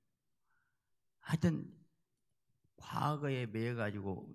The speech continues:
내가 했음니 그거 빨리 잊어버려야 돼. 다 잊어버려야 돼. 표대는 뭐이가? 목표는 예수 안에서 하나님 위에서 부르신 부름의 상을,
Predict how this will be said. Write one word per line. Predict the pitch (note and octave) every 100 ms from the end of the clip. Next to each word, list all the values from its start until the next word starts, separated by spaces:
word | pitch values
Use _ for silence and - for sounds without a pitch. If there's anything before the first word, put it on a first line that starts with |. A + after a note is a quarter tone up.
| -
내가 | A2 A2
했음니 | D#3 D3 - B2+ A#2 B2
그거 | A#2 B2+ A#2 -
빨리 | A2+ F#2+
잊어버려야 | F2+ E2+ -
돼. | - -
다 | -
잊어버려야 | - -
돼. | - - - _ _ _ _ _ _ _ _ _ - _ _ -
표대는 | C#3+ F3+ F#3 E3+ D#3+ D3+ D#3 A2+
뭐이가? | A2 G#2 F#2+ F#2 F#2+ F#2 F#2 - - - _ _ _
목표는 | G#2 - G#2+ G#2 G#2+
예수 | G#2 A2 - G#2+
안에서 | G#2 G2+ A#2
하나님 | A2+ G#2+ G#2+
위에서 | G2 F#2+ G#2
부르신 | A2 F#2+ F#2 F2+
부름의 | G#2 F2+ F2+
상을, | - - F3+ E3 A2